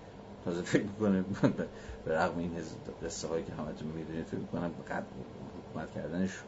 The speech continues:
اندازه‌اش کافی نیست، بیشتر و بیشتر و بازم بیشتر. و از اون طرف نیروهایی که مدام دارن حکومت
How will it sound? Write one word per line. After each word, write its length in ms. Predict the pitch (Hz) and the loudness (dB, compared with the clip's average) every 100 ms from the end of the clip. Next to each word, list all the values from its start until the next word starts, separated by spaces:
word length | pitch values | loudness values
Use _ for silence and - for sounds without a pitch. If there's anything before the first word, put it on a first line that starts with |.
| - - - | -12 -12 -6
اندازه‌اش 640 | - 87 85 85 87 110 | -4 -2 0 2 6 4
کافی 280 | - 87 - | 4 0 4
نیست، 240 | 101 - | 4 4
بیشتر 400 | - - - 90 92 | -2 -8 -2 2 2
و 60 | |
بیشتر 340 | 95 92 - 90 | 2 0 0 0
و 40 | |
بازم 360 | 90 92 90 87 | 4 4 4 0
بیشتر. 260 | - - 82 - - - | 0 -2 -2 -6 -2 8
و 40 | |
از 160 | 107 113 | 8 8
اون 100 | 147 | 8
طرف 320 | 147 139 117 | 8 8 8
نیروهایی 380 | 113 110 120 147 | 8 10 10 10
که 60 | |
مدام 360 | 131 110 120 131 | 10 10 10 10
دارن 200 | 131 131 | 8 6
حکومت 480 | 110 101 104 98 | 4 2 4 6